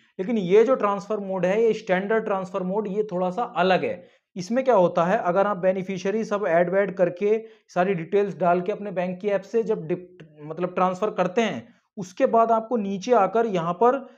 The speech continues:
जो आपने अमाउंट डिपॉजिट करा था, वो डाल के, ट्रांजैक्शन आईडी डाल के,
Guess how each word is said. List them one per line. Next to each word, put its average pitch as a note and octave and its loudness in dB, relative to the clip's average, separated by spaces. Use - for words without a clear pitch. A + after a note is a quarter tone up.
जो F3+ 2
आपने F#3+ 4
अमाउंट G3 2
डिपॉजिट F#3+ -2
करा F#3+ 0
था, F#3 -2
वो E3+ 0
डाल F#3 4
के, G#3+ 4
ट्रांजैक्शन F#3 -2
आईडी F#3 2
डाल G3 4
के, A3 2